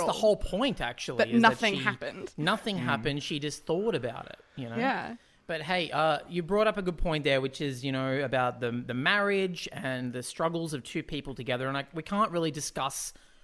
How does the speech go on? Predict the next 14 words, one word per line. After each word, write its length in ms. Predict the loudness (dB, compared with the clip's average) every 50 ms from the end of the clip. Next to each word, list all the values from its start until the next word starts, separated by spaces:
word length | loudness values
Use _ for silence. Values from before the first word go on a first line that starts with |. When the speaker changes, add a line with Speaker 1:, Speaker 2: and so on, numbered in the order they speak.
| -18 -4 2
Speaker 1:
that 200 | 4 4 4 6
idea 400 | 4 2 2 2 0 0 0 0
without 240 | 2 2 0 0
discussing 480 | -2 -6 -8 -6 -6 -6 -4 -4 -4 -4
the 80 | -4 -4
two 260 | -4 -4 -2 -2 -2
actors 380 | -2 -4 -6 -6 -8 -10 -10
cast 640 | -10 -8 -2 0 0 2 2 0 -2 -4 -10 -12 -14 -18 -20 -20 -20 _ _ _ _ -8 _
as 460 | 4 6 6 6 4 2 -2 -6 -10 -12 -6
the 100 | -4 0
married 320 | 2 4 4 4 2 0
couple 300 | -2 -4 -4 -2 -2 -4
in 100 | -4 -4
this, 300 | -4 -4 -6 -6 -8 -10